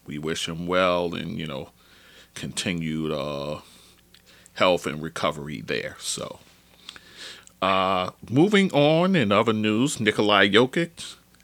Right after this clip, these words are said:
uh, actually, and, and Aaron Gordon are scheduled to be out for the Denver, Utah game. Jokic with the, uh, toe in, with a sore toe,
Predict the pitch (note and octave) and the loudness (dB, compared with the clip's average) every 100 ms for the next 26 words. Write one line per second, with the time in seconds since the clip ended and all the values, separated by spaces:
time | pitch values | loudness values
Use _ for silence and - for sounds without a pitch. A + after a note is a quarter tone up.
0 | _ _ _ _ - - G2 F#2 F2+ G2 | _ _ _ _ -20 -6 0 2 2 0
1 | - G2+ G#2 - A#2 A#2 A#2 - G#2 G2+ | 0 0 0 -2 0 0 0 2 4 4
2 | F#2+ F#2+ - - - - - _ _ _ | 4 0 -6 -18 -16 -16 -18 _ _ _
3 | - G2+ F#2+ - A2+ A#2 G#2+ G2+ A#2+ D3+ | -6 -2 -2 0 2 4 2 0 0 0
4 | G#2 G#2+ A2 - - - _ F2+ F2+ F2+ | 0 -4 -8 -14 -20 -20 _ -2 0 2
5 | F2+ F2 - - G2 F2+ - - - F2+ | 2 0 -2 0 0 -2 -6 -6 -6 -6
6 | - A2 A#2+ - - G2+ F#2+ F2 E2+ G#2 | -2 2 2 2 -6 -2 -2 -2 -6 -4
7 | G2+ F#2+ F2+ F#2 F#2 A#2 D#3+ - - D#2+ | -2 -2 -2 -2 -2 -4 -8 -4 -4 -4
8 | F#2 C#2+ - - _ _ _ _ _ - | -6 -10 -10 -14 _ _ _ _ _ -20
9 | - - - - E2+ F2 F2 E2+ - - | -20 -20 -14 -2 0 0 -2 -4 -12 -6
10 | F#2+ E2 - F2+ E2+ E2+ D#2+ D#2 - B2 | -4 -4 -2 -2 2 2 2 -2 -2 0
11 | C3+ C3 C3 - - - - - - - | 2 2 0 -8 -18 -20 -20 -20 -20 -20
12 | - - E2+ C#2 D2+ - G2+ F#2 - D3 | -20 -8 -4 -2 -2 -2 -2 -2 0 2
13 | D3+ D#3 C#3+ | 4 4 0